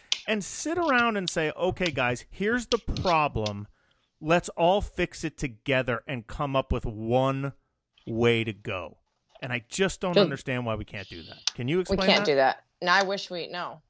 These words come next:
Speaker 2: We need to do that in a lot of aspects, and we don't.
Speaker 1: I agree. Okay. Well, we'll move on. Because
Speaker 2: I
Speaker 1: I'm
Speaker 2: mean, I ride a ho-, I ride horses every day. I never, I rode my pony today in a, in a halter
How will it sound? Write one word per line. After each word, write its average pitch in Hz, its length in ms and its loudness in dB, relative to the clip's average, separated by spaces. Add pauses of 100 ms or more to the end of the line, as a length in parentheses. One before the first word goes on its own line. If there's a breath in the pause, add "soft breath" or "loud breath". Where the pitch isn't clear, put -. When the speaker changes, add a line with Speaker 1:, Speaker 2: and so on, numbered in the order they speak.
(300)
Speaker 2:
We 196 120 -2
need 254 100 -2
to 214 80 0
do 196 120 -2
that 190 180 4
in - 40 -6
a 156 60 -4
lot 165 220 0
of 143 100 -6
aspects, 135 500 -6
and 143 80 -10
we 131 120 -4
don't. 127 280 -6 (140)
Speaker 1:
I 107 140 -6
agree. 90 260 -14 (400)
Okay. 147 240 -4 (320)
Well, 127 280 -10 (200)
we'll 123 140 -2
move 120 180 -2
on. 85 160 -10 (880)
Because 107 340 -8
Speaker 2:
I 247 80 8
Speaker 1:
I'm 302 60 4
Speaker 2:
mean, 311 120 6 (180)
I 277 100 6
ride 294 240 6
a 302 80 6
ho-, - 160 -2
I 254 80 6
ride 269 180 4
horses 254 300 0
every 233 220 -4
day. 208 300 -2 (180)
I 233 100 -4
never, 233 500 -2
I 233 60 2
rode 269 160 -4
my 285 120 0
pony 247 340 -6
today 285 380 -2 (140)
in 233 300 2
a, 185 200 0 (360)
in 233 160 4
a 208 240 -2 (120)
halter - 520 2